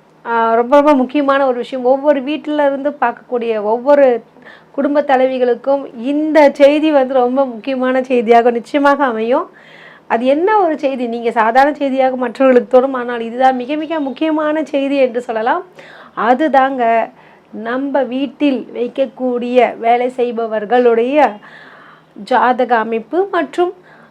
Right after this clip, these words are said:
நமக்கு ஜா-, அந்-, அது மாதிரியான நல்ல வேலையாட்கள் கிடைக்கக்கூடிய ஜாதக அமைப்பு, இவ்வாறான விஷயத்துல பத்தி தாங்க பேச போறேன். நமக்கு, அதாவது,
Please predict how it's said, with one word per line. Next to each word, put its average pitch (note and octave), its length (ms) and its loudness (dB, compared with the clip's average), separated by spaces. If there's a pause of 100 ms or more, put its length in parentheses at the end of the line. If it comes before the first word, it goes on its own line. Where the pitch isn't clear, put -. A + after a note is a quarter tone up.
(120)
நமக்கு D#4 840 2 (320)
ஜா-, B3+ 400 4 (140)
அந்-, C#4+ 200 2
அது C#4 240 -2
மாதிரியான C4 560 -2 (100)
நல்ல C#4+ 340 -2
வேலையாட்கள் B3+ 720 0 (360)
கிடைக்கக்கூடிய C4 880 0 (360)
ஜாதக B3 440 0
அமைப்பு, A3+ 480 -8 (500)
இவ்வாறான D4 440 2 (380)
விஷயத்துல A#3+ 380 2
பத்தி A3 160 -8
தாங்க A3+ 200 0
பேச A3+ 260 -4
போறேன். A3+ 280 -4 (460)
நமக்கு, E4 340 4
அதாவது, C#4+ 640 4